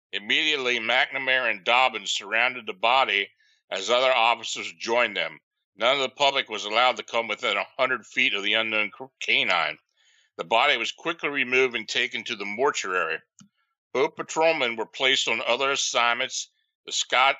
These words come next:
the squad was told by their superiors that this was simply mistaken identity on that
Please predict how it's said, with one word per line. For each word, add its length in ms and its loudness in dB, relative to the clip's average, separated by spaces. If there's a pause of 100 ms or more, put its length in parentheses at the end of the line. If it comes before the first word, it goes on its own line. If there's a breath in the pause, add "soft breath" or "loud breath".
the 100 -8
squad 460 2
was 140 -8
told 340 -8
by 180 4
their 120 -2
superiors 880 -2 (500 soft breath)
that 180 -2
this 200 -2
was 140 -2
simply 400 -2
mistaken 580 0
identity 720 0
on 300 -4
that 280 2